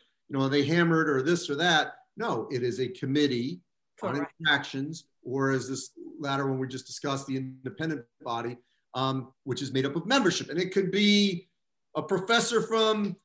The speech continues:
Speaker 1: G W. It could be, you know,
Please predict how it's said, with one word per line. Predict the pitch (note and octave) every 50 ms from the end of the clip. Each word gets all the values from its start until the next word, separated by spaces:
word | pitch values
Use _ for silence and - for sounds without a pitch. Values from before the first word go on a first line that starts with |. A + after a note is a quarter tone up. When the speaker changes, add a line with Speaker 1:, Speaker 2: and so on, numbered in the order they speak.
| _ _ _ _
Speaker 1:
G | - - E3 B3
W. | A#3 C4 C#4+ C#4+ C#4+ G#3+ F#3+ D#3+ C#3+ C3 C3
It | C#3 C3+
could | D3 F3+ F3
be, | F3 G3+ G#3+ G#3+
you | G#3+ G#3 G3+ G3+ F#3+
know, | F#3 F3+ F3+ F3+ F3+ F3+ E3+ - - -